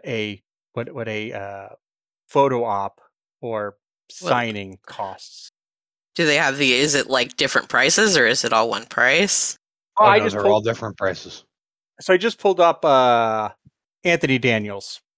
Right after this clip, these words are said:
Speaker 1: C three P O.
Speaker 2: Okay. Okay.
Speaker 1: Photo op. Uh, times to be determined still. a hundred and forty dollars.
Speaker 2: Holy shit.
Speaker 1: Um, and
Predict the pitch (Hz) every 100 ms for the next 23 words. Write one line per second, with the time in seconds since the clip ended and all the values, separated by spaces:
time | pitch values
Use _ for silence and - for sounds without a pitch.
0 | _ - 135 117 143 127 113 131 - _
1 | _ _ - 127 - 131 135 143 _ _
2 | _ 220 208 123 98 98 - _ _ _
3 | _ - _ - 113 107 - - 123 135
4 | - 160 170 - 135 117 107 - 104 101
5 | 131 _ _ - 135 185 214 202 - 214
6 | 214 233 269 165 104 - - _ _ -
7 | - - - - - - - - - -
8 | - _ _ _ _ 120 110 110 110 110
9 | 113 _ _ _ - 123 120 117 113 117
10 | 117 113